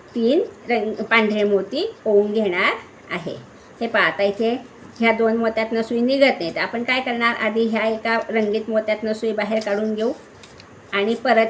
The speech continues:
ह्या पांढऱ्या मोत्यातून सुई बाहेर काढू. ही अशी सुई बाहेर काढून घेतलेली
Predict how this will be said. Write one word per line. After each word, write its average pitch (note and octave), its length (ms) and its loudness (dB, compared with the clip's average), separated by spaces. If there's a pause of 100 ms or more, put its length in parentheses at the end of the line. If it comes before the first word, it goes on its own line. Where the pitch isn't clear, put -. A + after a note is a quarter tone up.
ह्या A3+ 200 2 (180)
पांढऱ्या A#3+ 340 4
मोत्यातून E3+ 520 -2
सुई D3+ 220 -6
बाहेर C#3 300 -10
काढू. - 240 -20 (500)
ही G#3 60 0
अशी G#3 240 0
सुई G#3+ 220 0
बाहेर G#3 300 0
काढून G3+ 300 0
घेतलेली G3 580 -2